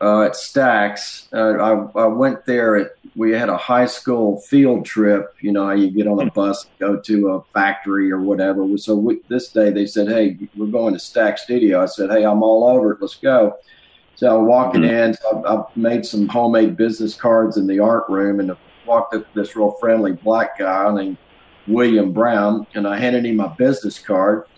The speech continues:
Speaker 1: I said, "I'm a guitar player." And he says, "Well, you don't look like a guitar player." <laughs> And, uh, I just had, like, H I S slacks on and a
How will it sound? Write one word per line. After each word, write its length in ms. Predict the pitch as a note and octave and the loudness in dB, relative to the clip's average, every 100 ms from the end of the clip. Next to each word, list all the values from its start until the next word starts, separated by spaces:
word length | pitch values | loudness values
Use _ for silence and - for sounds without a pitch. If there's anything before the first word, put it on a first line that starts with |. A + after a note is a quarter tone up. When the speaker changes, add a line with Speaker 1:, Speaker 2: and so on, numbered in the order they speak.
| _ _ _ | _ _ _
Speaker 1:
I 60 | G#2 | -4
said, 160 | B2+ B2 | 0 2
"I'm 100 | B2+ | 2
a 60 | |
guitar 460 | G#2 G#2+ - C#3+ C#3+ | 0 -4 0 2 2
player." 320 | - A#2 G2+ | 2 2 2
And 120 | G2+ | 0
he 60 | G2+ | -2
says, 120 | F#2+ | -4
"Well, 120 | F#2+ B2 | 0 4
you 120 | E3 | 4
don't 240 | F#3 F3+ | 4 2
look 180 | F#3 - | 2 2
like 200 | C#3 C3+ | 0 0
a 80 | A#2 | -2
guitar 440 | A2 - A2+ A2 | -4 -2 2 2
player." 320 | - A#2 B2+ - | 0 -2 0 -2
<laughs> 100 | - D#3+ | -6 -4
And, 280 | D3+ C3+ | -2 0
uh, 260 | B2 A#2+ G#2 - - - - | 0 -2 -6 -12 -10 -8 -4
I 120 | G#2+ | -6
just 140 | G#2 | -4
had, 220 | A#2 G#2+ | 0 2
like, 200 | G#2+ G2 - - - | 2 0 -4 -10 -2
H 260 | A2+ A2 | -2 0
I 200 | A#2+ G#2+ | 2 4
S 220 | A2 G#2+ | 2 0
slacks 400 | - A2 G#2+ G#2+ | -2 0 0 -2
on 340 | A2 G#2 G#2 G#2 | 0 2 4 2
and 200 | G2 | 0
a 40 | G2+ | -4